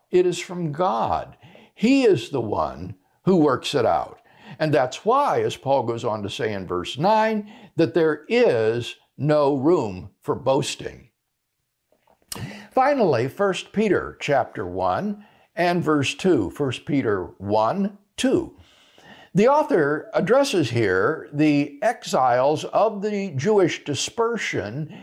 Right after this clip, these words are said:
in various places in Asia Minor, whom he describes as chosen and destined by God the Father, and sanctified by the Spirit for obedience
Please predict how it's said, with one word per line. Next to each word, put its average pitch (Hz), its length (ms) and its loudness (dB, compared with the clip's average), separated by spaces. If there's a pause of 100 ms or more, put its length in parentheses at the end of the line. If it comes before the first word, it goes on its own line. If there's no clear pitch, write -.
(300)
in 262 260 2
various 170 480 2
places 131 1000 -2 (180)
in 170 160 0
Asia 156 360 2
Minor, 143 680 -2 (520)
whom 202 200 2
he 220 220 2
describes 117 920 0 (120)
as 139 500 0 (380)
chosen 185 800 -4 (380)
and 165 360 -2
destined 120 760 -2
by 107 240 2
God 92 360 0
the 92 80 -6
Father, 80 640 -4 (420)
and 190 180 0
sanctified 247 1160 -2
by 175 280 0
the 240 160 -4
Spirit 78 680 -6 (380)
for 180 220 2
obedience 165 1000 -2